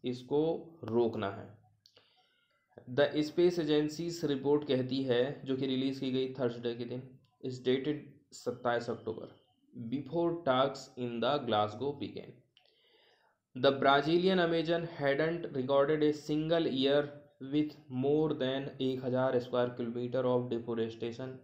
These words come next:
in more than a decade for, before Jair Bolsonaro's term started in January दो हज़ार उन्नीस। जब से ये आए हैं तब से यदि देखा जाए ना, तो ऐसा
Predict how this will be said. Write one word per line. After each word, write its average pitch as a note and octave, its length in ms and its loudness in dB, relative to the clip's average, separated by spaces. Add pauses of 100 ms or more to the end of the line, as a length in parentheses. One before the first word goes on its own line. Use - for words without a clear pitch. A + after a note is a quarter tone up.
(440)
in F3 160 4
more D3+ 400 2
than C#3 300 0
a C3+ 120 -2
decade B2+ 480 0 (120)
for, A#2 200 -4 (380)
before C3 420 0 (720)
Jair C3+ 260 0
Bolsonaro's B2 720 0
term A#2+ 260 0
started A2+ 500 -2
in B2 200 -4
January A#2 320 -2
दो B2 100 -2
हज़ार A#2 320 -2
उन्नीस। B2 360 -14 (480)
जब C#3+ 200 4
से F3+ 180 0
ये F3 160 4
आए D#3 260 4
हैं E3 220 -2
तब C#3+ 160 0
से - 120 -4
यदि D3+ 160 -2
देखा C#3 340 -4
जाए C3+ 300 0
ना, D3 100 -2
तो C#3+ 140 -4
ऐसा D3 560 -2